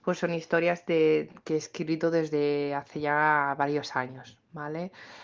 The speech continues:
El blog se llama Blog de una escritora, todo junto, blog de una escritora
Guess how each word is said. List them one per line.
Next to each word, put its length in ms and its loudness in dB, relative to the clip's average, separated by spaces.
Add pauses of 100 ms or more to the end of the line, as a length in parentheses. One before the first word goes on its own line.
El 200 6
blog 460 4
se 160 2
llama 300 6
Blog 420 4
de 160 0
una 180 4
escritora, 960 -2
todo 280 4
junto, 480 2
blog 380 2
de 160 -2
una 180 2
escritora 600 0